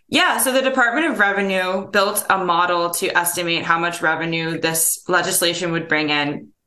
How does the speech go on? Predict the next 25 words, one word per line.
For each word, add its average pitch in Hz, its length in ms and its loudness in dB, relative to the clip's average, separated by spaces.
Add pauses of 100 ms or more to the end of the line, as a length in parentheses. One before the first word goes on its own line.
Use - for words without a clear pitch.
(120)
And 190 360 0
I 175 100 2
can 180 120 -2
tell 190 160 2
you 208 80 2
more 208 140 2
about 185 200 0
the 170 60 -4
model 165 200 0
if 165 60 -10
you 165 100 -2
want. 156 220 0 (580)
Um, 165 380 2
but 185 160 4
it - 120 0
would 240 120 0
raise 214 260 0
around 185 280 -2
three 220 180 -2
point 226 220 -2
two 208 180 -2
billion 175 300 0
dollars 160 400 0
a 175 80 0
year. 151 400 -2